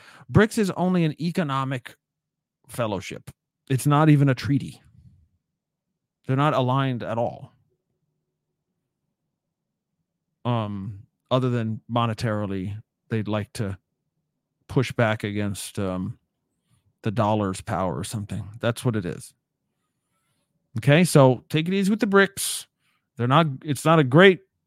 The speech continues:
collection of nations, that's for sure. Um, a bunch of, uh, enemies to, uh, the West,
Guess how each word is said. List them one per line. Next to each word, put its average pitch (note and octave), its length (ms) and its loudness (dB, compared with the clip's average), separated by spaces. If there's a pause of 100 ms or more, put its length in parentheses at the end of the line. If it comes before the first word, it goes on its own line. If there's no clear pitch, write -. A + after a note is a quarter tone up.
collection E3 420 6
of B2+ 180 4
nations, C#3+ 440 4
that's E3+ 180 2
for C3 140 2
sure. B2 440 2
Um, A#2+ 760 2 (1600)
a - 40 -18
bunch C#3 240 2
of, A#2 260 0
uh, A2+ 260 0
enemies C3+ 480 4
to, G#2+ 380 -4 (1800)
uh, G2+ 400 -4 (360)
the G#2 120 -6
West, E3 460 2